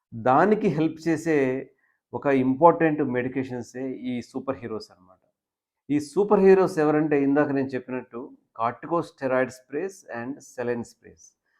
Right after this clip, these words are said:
అంటే ఇవి సూపర్ హీరోస్, నిజంగా సూపర్ హీరోసేనా ఈ సైనస్ సమస్యని పరిష్కరించడంలో అంటే, ఇది ముమ్మాటికి సూపర్ హీరోసే.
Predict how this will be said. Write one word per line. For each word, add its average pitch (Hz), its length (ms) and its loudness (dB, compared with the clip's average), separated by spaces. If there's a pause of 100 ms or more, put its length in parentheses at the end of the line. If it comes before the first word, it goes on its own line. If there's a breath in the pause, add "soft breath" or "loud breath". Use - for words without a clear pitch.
(140)
అంటే 170 280 2
ఇవి 170 160 0
సూపర్ 185 420 0
హీరోస్, 190 400 2
నిజంగా 147 400 -2
సూపర్ 156 320 -4
హీరోసేనా 147 640 -4
ఈ 123 40 -18
సైనస్ 147 420 -6
సమస్యని 139 380 -8
పరిష్కరించడంలో 127 840 -10
అంటే, 117 480 -8 (1000)
ఇది 127 600 -2
ముమ్మాటికి 131 840 -2
సూపర్ 120 340 -8
హీరోసే. 107 460 -10